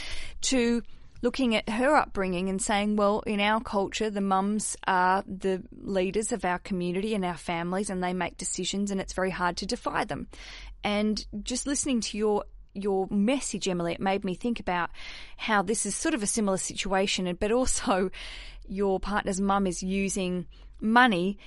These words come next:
and then also a dead relative against you. Well, she's using it to make decisions, and it's a guilty thing, and I think that's not very fair.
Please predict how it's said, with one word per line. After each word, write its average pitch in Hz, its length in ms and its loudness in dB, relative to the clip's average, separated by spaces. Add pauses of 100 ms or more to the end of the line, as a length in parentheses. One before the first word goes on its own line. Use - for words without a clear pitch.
(200)
and 190 240 -2
then 190 440 0
also 202 600 2 (300)
a 202 120 0
dead 202 340 2
relative 208 680 2 (760)
against 208 800 0
you. 185 540 0 (180)
Well, 180 440 2
she's 202 260 -2
using 190 280 -2
it - 140 -6
to - 100 -2
make 180 220 0
decisions, 175 600 -4
and 185 100 -2
it's - 160 -6
a 233 40 -2
guilty 320 380 0
thing, 139 240 -2
and 180 80 0
I 214 120 0
think 247 160 -2
that's - 180 -2
not - 140 0
very 180 180 2
fair. - 460 -6